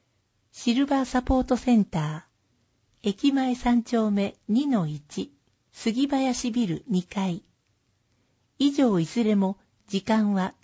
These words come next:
十三時三十分から十六時。対象、六十歳以上の市民。定員、いずれも先着四十人。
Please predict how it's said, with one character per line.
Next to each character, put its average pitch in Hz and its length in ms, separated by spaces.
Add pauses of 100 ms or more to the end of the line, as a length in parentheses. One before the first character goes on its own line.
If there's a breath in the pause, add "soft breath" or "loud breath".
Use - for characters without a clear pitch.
(120)
十 262 240
三 285 260
時 196 100
三 220 280
十 233 120
分 170 340
か 151 180
ら 143 180 (260)
十 240 280
六 247 320
時。 - 200 (1400)
対 240 260
象、 214 440 (640)
六 226 260
十 294 160
歳 269 360
以 262 60
上 190 240
の 151 120
市 277 240
民。 196 300 (960)
定 226 300
員、 196 320 (360)
い 202 140
ず 247 160
れ 240 140
も 208 280
先 254 300
着 247 280
四 240 280
十 254 260
人。 170 300